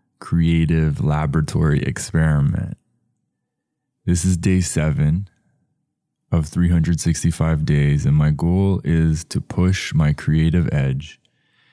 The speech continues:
and see if I can dig deep, if I can dig wide, if I could dig high and find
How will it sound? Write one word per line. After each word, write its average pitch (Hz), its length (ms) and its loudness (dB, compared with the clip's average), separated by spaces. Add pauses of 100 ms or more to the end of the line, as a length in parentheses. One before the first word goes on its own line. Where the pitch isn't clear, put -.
(420)
and 85 200 4
see 101 560 2
if 82 160 0
I 78 140 2
can 78 300 2
dig 85 320 2
deep, 80 440 0 (1000)
if 82 80 0
I 80 140 0
can 80 240 0
dig 80 260 0
wide, 78 560 0
if 71 100 0
I 78 120 0
could 76 240 -6
dig 82 240 0
high 78 800 -4 (1160)
and 82 240 0
find 82 1000 0